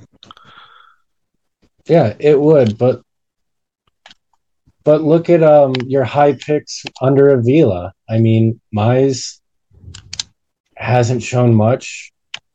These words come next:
I mean, Green and, uh, Torque still have potential, but, I mean,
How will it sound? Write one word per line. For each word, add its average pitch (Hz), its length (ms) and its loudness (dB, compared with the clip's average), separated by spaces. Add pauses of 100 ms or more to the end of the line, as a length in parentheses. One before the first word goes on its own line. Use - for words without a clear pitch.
I 110 80 -6
mean, 110 460 2
Green 131 340 0
and, 120 200 2
uh, 110 460 0 (200)
Torque 139 460 -2
still - 360 -4
have 123 180 -2
potential, 113 580 -4
but, 98 260 -4
I 101 80 -2
mean, 104 400 -2